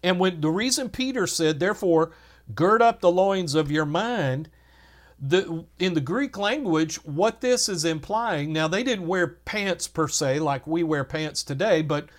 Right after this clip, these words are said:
we can bring it into modern times and say this. Peter paints the picture of a runner whose, whose pants have fallen down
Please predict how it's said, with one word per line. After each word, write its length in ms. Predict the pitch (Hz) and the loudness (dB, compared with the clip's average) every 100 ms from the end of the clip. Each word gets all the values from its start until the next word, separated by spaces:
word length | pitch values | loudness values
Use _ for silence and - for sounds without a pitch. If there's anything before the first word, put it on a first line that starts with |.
| - - | -14 -6
we 120 | 196 | -2
can 160 | 170 | -2
bring 260 | 143 180 208 | 0 0 0
it 100 | 160 | -2
into 160 | 156 143 | -2 -2
modern 400 | 156 156 147 135 | 0 0 0 -2
times 380 | 160 160 147 | -2 -2 -2
and 120 | 135 131 | -4 -2
say 220 | 175 156 | 0 2
this. 320 | 190 160 - - - - - - - - | 2 2 0 -10 -20 -20 -20 -20 -18 -2
Peter 400 | 240 285 247 185 | 2 4 4 2
paints 460 | 208 220 247 - | 0 -2 -2 -4
the 100 | 233 | -2
picture 760 | - - 262 - - 139 147 160 _ _ _ _ _ | -2 -4 -6 -4 -2 0 -2 -6 _ _ _ _ _
of 200 | 165 165 | 6 6
a 100 | 160 | 6
runner 720 | 151 190 233 214 147 143 156 _ _ _ _ _ | 4 2 2 2 2 0 -4 _ _ _ _ _
whose, 340 | 185 151 135 - | 0 0 -4 -2
whose 220 | 175 147 | -2 -2
pants 600 | - 208 247 247 185 - | -4 0 2 2 0 -2
have 220 | 135 156 - | -2 -2 -2
fallen 680 | - 190 202 226 226 226 | 0 4 4 2 -2 -4
down 540 | 220 226 175 147 170 | -4 0 0 0 -2